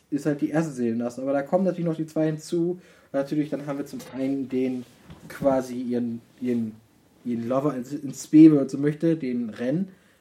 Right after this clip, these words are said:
Aber natürlich gibt's noch eine dritte Person. Welche das ist, ist noch nicht bekannt bisher.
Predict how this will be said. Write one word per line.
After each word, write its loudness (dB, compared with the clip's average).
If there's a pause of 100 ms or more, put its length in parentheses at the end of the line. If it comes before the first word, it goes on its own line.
(120)
Aber 2
natürlich -2
gibt's -8
noch -4
eine -6
dritte -2
Person. -6
Welche -6
das -10
ist, -12
ist -14
noch -2
nicht -6 (140)
bekannt -10
bisher. -4